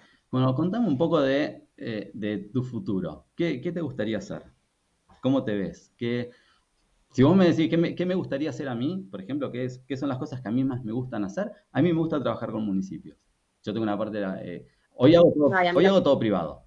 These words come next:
Speaker 1: ¿no? Tanto los municipios, hago asesoramiento, eh, externo a municipios. Por suerte,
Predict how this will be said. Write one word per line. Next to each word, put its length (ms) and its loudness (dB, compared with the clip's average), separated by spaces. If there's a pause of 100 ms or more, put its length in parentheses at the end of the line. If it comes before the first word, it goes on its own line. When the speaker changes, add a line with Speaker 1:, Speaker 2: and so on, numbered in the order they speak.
Speaker 1:
¿no? 360 -2 (140)
Tanto 220 -4
los 140 -6
municipios, 480 -4
hago 120 -4
asesoramiento, 920 -8 (360)
eh, 240 -12
externo 420 -8
a 20 -2
municipios. 840 -4 (220)
Por 140 -8
suerte, 600 -6